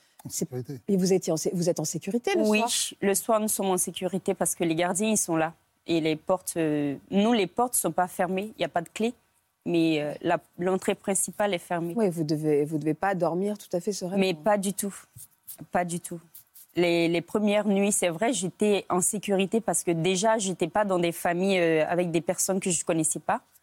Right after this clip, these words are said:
Speaker 3: J'étais là, euh, avec une chambre et tout.
Speaker 2: Et, euh,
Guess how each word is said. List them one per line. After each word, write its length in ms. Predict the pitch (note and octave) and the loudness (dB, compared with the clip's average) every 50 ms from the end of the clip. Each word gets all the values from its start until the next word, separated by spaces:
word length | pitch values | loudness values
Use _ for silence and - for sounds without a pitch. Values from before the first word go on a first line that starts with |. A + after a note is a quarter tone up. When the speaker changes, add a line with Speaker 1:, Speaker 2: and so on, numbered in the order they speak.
| _ _ _ _ _ _ _ _ - _ - | _ _ _ _ _ _ _ _ -20 _ -8
Speaker 3:
J'étais 360 | D#3+ D3+ E3 D3 - F#3+ F3 | -6 -6 -6 -4 -2 -2 0
là, 440 | E3+ E3+ F#3 G3+ G#3+ G#3 G3 F3+ E3+ | 2 2 2 2 2 2 2 2 2
euh, 340 | E3 D#3 D3+ D3+ D3+ C#3+ - | 0 -2 -4 -6 -8 -6 -2
avec 280 | - E3 D#3 D#3+ - - | 0 0 0 0 0 -2
une 100 | F3 F3 | -2 0
chambre 440 | - - - F#3 F#3+ G#3+ A#3 A3+ - _ _ _ _ _ _ _ _ _ _ _ - | 0 0 0 0 0 0 0 -2 -6 _ _ _ _ _ _ _ _ _ _ _ -6
et 120 | F3+ E3+ | -6 -6
tout. 200 | - - E3+ D#3+ - _ _ _ _ _ _ _ _ _ _ _ - - - - _ - | -6 -10 -12 -12 -12 _ _ _ _ _ _ _ _ _ _ _ -20 -20 -20 -20 _ 2
Speaker 2:
Et, 260 | A3 G3+ G3 G3 F#3+ | 4 6 6 6 6
euh, 340 | F3+ F3+ F3+ F3 E3 C#3+ | 4 4 2 0 -2 -2